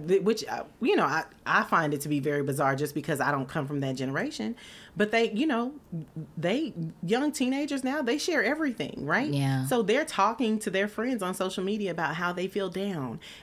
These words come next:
Speaker 1: and how they feel depressed and things like that. So imagine getting so many, so much access to, to personal stories
Speaker 2: Yeah.
Speaker 1: and personal traumas. That's completely different than the news.
Speaker 2: Yeah.
Speaker 1: Like, you now have this vast amount of content.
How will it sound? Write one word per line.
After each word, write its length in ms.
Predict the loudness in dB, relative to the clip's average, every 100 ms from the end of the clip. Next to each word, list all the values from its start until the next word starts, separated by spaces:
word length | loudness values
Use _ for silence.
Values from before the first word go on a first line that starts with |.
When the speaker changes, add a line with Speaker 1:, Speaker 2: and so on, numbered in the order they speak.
| -6
Speaker 1:
and 120 | -2
how 140 | 0
they 120 | -2
feel 180 | -2 -4
depressed 500 | -4 -4 -4 -4 -4
and 140 | -6 -2
things 240 | -4 -2
like 140 | -4 -4
that. 160 | -4
So 140 | -2 -2
imagine 480 | 0 0 0 -2
getting 280 | 0 -2 -2
so 280 | -2 -2 0
many, 420 | 0 0 -2 -2 -6 -18 -20 -10 -2
so 120 | 0
much 160 | 0 0
access 420 | -2 0 -2 -4 -4
to, 140 | -10 -8
to 140 | -6 -6
personal 600 | -6 -2 -2 0 -2 -2
stories 560 | -2 0 0 -2 -4
Speaker 2:
Yeah. 260 | -2 -2 -4 -4
Speaker 1:
and 240 | -2 -4 -4
personal 520 | -2 0 0 -2 -4
traumas. 540 | -4 -6 -4 -6 -12 -6
That's 220 | -4 -2
completely 420 | -2 0 0 0
different 300 | -2 -4 -4
than 100 | -2
the 80 | 0
news. 460 | 0 0 -4 -8 -6
Speaker 2:
Yeah. 280 | -4 -2 -4 -8 -18 -6
Speaker 1:
Like, 200 | -2 -2 -2
you 200 | -4 0
now 200 | 2 0
have 280 | 0 0 0
this 180 | -2 -4
vast 640 | -6 -4 -2 -2 -4 -6
amount 400 | -4 -2 -2 -4
of 140 | -6 -8
content. 540 | -6 -6 -4 -6 -6